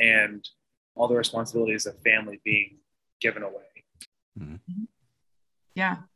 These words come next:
Speaker 3: absolutely. Any others? Does that, does that affect leadership in the family? Does that affect authority? Does that affect the system that God has created to affirm life?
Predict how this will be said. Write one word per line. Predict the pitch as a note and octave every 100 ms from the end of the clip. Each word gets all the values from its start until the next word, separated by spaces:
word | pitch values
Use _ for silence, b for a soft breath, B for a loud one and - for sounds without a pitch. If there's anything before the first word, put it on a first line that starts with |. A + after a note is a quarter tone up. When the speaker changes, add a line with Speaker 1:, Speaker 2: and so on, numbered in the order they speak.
| -
Speaker 3:
absolutely. | G3 G3 F#3 F#3 D#3+ E3 - _ _ _ _ _ _ -
Any | G#3 G3
others? | F3 G#3 B3 A3+ - _ _ _ -
Does | A3+ G#3+
that, | A3 G3 G3 G3 - -
does | F#3+ G#3+ G#3+
that | G#3
affect | F#3+ F#3+ F#3+ - -
leadership | F#3+ G3 F#3+ G3 F#3
in | F3
the | F3
family? | E3+ E3 D#3+ D3+
Does | F3 F3
that | F3+ E3+
affect | E3+ F3 E3+ - -
authority? | E3+ - F3 E3+ E3 D#3+
Does | E3+ E3+
that | E3+ E3
affect | E3 F#3 G#3 - - -
the | E3+ D#3+ D#3 - - _
system | - - G#3+ G#3+ F#3+
that | F3+
God | F3 E3+
has | E3+ E3+
created | - E3+ D#3+ E3 -
to | E3
affirm | D#3+ E3 E3 C#3+
life? | - - -